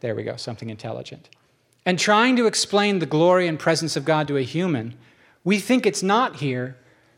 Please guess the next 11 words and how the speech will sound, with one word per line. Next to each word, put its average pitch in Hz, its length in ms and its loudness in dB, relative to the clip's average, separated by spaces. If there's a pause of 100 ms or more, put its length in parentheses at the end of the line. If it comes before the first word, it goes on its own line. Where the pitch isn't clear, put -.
because 170 340 -4
we're 175 100 2
so 185 240 0
swimming 180 640 0
in 117 140 -6
it, - 260 -14 (460)
and 165 100 -4
it's 165 140 -6
our 165 140 2
native 165 360 0
land. 147 500 -2